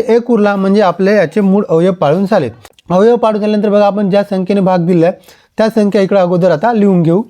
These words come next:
तर बघा, अगोदर दहाने दिलाय, तर बघा, तीन वेळा दहाने आणि तीन वेळा दोनने आपण भाग दिलाय, म्हणून दहा गुणिला दहा गुणिला दहा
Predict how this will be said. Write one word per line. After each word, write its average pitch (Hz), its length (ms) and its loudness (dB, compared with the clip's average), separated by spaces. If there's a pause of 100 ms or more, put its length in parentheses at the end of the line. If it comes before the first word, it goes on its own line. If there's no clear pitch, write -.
(1040)
तर 214 100 2
बघा, 214 320 2
अगोदर 208 340 0 (160)
दहाने 185 440 0
दिलाय, 185 280 2 (3750)
तर 208 140 0
बघा, 220 260 0 (140)
तीन 226 160 4
वेळा 220 200 2
दहाने 208 400 0
आणि 196 240 -2
तीन 196 120 2
वेळा 196 140 2
दोनने 185 380 2 (240)
आपण 175 260 0
भाग 165 200 0
दिलाय, 160 280 0
म्हणून 175 340 0 (520)
दहा 180 500 2 (280)
गुणिला 165 500 2
दहा 156 460 0 (240)
गुणिला 160 420 0
दहा 143 420 0